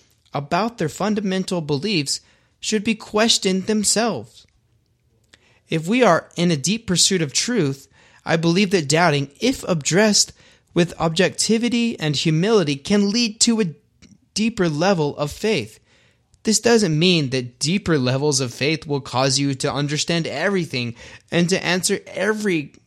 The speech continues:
question related to faith. For example, for a time, I questioned if the New Testament had been reliably transmitted over the centuries.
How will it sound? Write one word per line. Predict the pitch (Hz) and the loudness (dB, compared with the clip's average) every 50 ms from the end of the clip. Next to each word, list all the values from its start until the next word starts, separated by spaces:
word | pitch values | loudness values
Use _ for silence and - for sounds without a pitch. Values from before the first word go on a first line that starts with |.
| _ | _
question | - - - 143 127 127 - - 156 135 123 | -20 -12 -8 -6 -6 -4 -4 -4 -2 -2 -2
related | 113 113 110 107 107 104 101 101 101 - | -4 -4 -6 -8 -8 -8 -8 -10 -10 -10
to | - 113 110 | -10 -10 -12
faith. | - - 113 117 147 175 170 - - _ - - - _ _ _ _ _ _ _ _ _ _ _ _ _ _ _ _ _ | -10 -8 -6 -4 -4 -4 -6 -8 -16 _ -20 -20 -20 _ _ _ _ _ _ _ _ _ _ _ _ _ _ _ _ _
For | - 165 | -2 0
example, | 170 156 147 180 214 233 - - 123 95 - - _ _ _ _ _ _ _ _ | 0 2 2 2 2 2 0 -2 -8 -12 -14 -16 _ _ _ _ _ _ _ _
for | - - 165 190 | -6 0 2 2
a | 196 185 | 2 2
time, | 190 208 214 226 190 151 139 71 | 2 0 0 2 2 0 -2 -2
I | - 165 | -4 -4
questioned | 165 - - - 220 240 220 - - 151 143 135 | -4 -4 -2 2 2 4 4 4 2 2 -2 -4
if | - 147 151 - | -6 -8 -6 -4
the | 175 | -2
New | 165 160 165 196 214 | -2 0 0 -2 -2
Testament | 214 - 170 147 147 - - 123 110 113 117 - - _ _ _ _ _ _ _ _ _ _ _ _ | -2 -4 -2 -2 -2 -2 -4 -4 -6 -6 -8 -10 -14 _ _ _ _ _ _ _ _ _ _ _ _
had | - 135 139 143 | -2 0 0 2
been | 165 165 156 | 0 2 2
reliably | 156 151 143 147 139 151 165 175 175 160 160 151 151 | 2 2 2 4 4 4 4 4 4 2 0 0 0
transmitted | 143 - - 143 135 151 156 - - - 143 185 214 175 143 120 113 - | -2 -2 -2 -2 -2 0 -2 -2 -2 -2 0 0 0 0 0 -2 -4 -4
over | 120 139 156 156 160 | -4 -4 -2 -2 -2
the | 147 147 | -2 0
centuries. | 147 - - 185 190 - - 120 107 101 120 - | 0 0 0 0 -2 -2 -2 -6 -6 -8 -8 -12